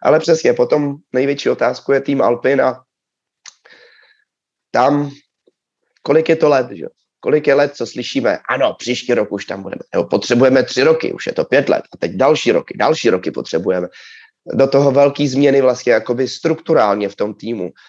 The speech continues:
v tom managementu. To jsou věci, které bohužel hrajou nesmírnou roli, strašně důležitou roli. Teď navíc se mluví o tom, že zase v tom managementu by měly být nějaké změny, že tam je nějaká destabilita.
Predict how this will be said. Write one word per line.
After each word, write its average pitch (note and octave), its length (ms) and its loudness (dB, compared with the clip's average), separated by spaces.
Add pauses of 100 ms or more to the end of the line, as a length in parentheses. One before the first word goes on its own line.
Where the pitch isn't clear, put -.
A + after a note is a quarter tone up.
(120)
v - 20 -20
tom A#2 160 2
managementu. B2 640 0 (340)
To B2+ 120 -4
jsou D#3+ 220 2
věci, D3+ 280 0
které C#3+ 440 2 (560)
bohužel D3 800 2 (960)
hrajou D3 460 2 (200)
nesmírnou D3+ 760 2
roli, C#3+ 220 2
strašně - 360 -6
důležitou C3 520 -2
roli. A#2+ 200 0 (240)
Teď B2+ 160 0
navíc D3 300 -2
se C#3 80 -4
mluví C3 300 -2
o B2+ 80 0
tom, B2 180 -6
že C3 100 -4
zase D3+ 260 0
v - 80 -10
tom A2+ 120 -6
managementu A2 520 -2
by A2+ 100 -2
měly A2+ 220 -4
být A2+ 200 -8
nějaké A2 360 0
změny, A2 280 -4
že B2 120 0
tam A#2+ 220 0
je B2+ 60 0
nějaká A2 360 0
destabilita. A2+ 720 -4